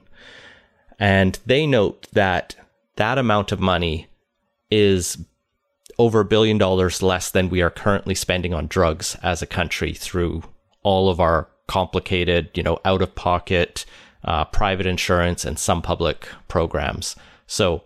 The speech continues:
we would save one point four billion dollars this year and two point two in twenty twenty-seven. So there's a value to doing this economically too.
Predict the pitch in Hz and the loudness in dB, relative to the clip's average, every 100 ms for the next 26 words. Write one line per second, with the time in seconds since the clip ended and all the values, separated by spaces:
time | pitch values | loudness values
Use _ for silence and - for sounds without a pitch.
0 | - 101 95 - 85 80 95 95 98 - | -4 -2 0 0 -2 0 0 2 -2 0
1 | 87 87 87 85 80 78 76 - - - | 0 2 0 0 0 0 -2 -6 -10 -8
2 | 92 - 82 80 82 - _ - 85 - | -6 -4 -2 -2 -6 -16 _ -6 -6 -4
3 | 101 - 80 - - 85 73 85 - 78 | -6 -4 -6 -6 -4 -2 -2 -6 -8 -8
4 | - 98 - 82 - 55 - 85 80 - | -6 -8 -2 -2 -2 -8 -2 -2 -2 -10
5 | - - - _ - 104 101 87 135 92 | -20 -20 -20 _ -2 0 0 0 0 -2
6 | - - 104 95 78 101 - - - 87 | -6 -4 0 0 0 -6 -8 -8 -6 -6
7 | 87 92 - - - - 92 | -4 -8 -8 -12 -10 -6 -6